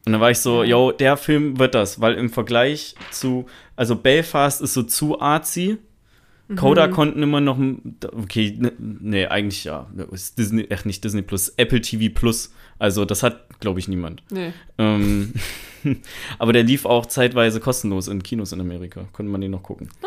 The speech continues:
Speaker 2: Ah,
Speaker 1: So.
Speaker 2: stimmt,
Speaker 1: Belfast,
Speaker 2: ja.
Speaker 1: dachte ich, ist zu artsy, wird nicht gewinnen.
Speaker 2: Mhm.
Speaker 1: Ähm, Coda, liebevoll, liebevoller Film, es geht um Familie, ein bisschen Coming of Age, ist sehr, sehr ruhig, also spricht auf jeden Fall eine Menge Schichten an, an Leute an und du gehst halt mit einem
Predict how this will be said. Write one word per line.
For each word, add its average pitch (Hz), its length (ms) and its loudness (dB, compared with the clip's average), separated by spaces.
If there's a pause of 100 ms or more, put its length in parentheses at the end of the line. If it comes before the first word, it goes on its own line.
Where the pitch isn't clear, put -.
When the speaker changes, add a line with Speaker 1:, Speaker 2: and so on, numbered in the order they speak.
Speaker 2:
Ah, 170 160 0
Speaker 1:
So. 95 280 -4 (220)
Speaker 2:
stimmt, - 120 -6
Speaker 1:
Belfast, 156 480 4
Speaker 2:
ja. - 140 -12
Speaker 1:
dachte 127 300 -2
ich, 123 240 -6
ist - 200 -2
zu - 160 -2
artsy, 113 500 2 (100)
wird 107 200 -2
nicht 101 180 -2
gewinnen. 85 360 -6 (100)
Speaker 2:
Mhm. 170 320 -4
Speaker 1:
Ähm, 110 240 2
Coda, 165 400 4
liebevoll, 120 800 2
liebevoller 120 520 2
Film, 156 320 2
es 131 180 0
geht 120 160 2
um 110 120 0
Familie, 147 800 2
ein 120 80 -4
bisschen 117 280 -2
Coming 120 260 2
of 104 220 -2
Age, 151 420 0
ist - 180 -6
sehr, 107 360 2 (180)
sehr 104 220 2
ruhig, 156 320 4
also 110 160 2
spricht - 340 -2
auf 123 120 -4
jeden 127 140 2
Fall 127 120 -2
eine 113 100 4
Menge 117 220 2
Schichten 117 420 -2
an, 104 260 -6 (260)
an 107 100 -4
Leute 143 300 4
an 139 160 0
und 131 180 0
du 123 60 0
gehst 127 300 2
halt 117 160 2
mit 117 160 0
einem 107 160 -2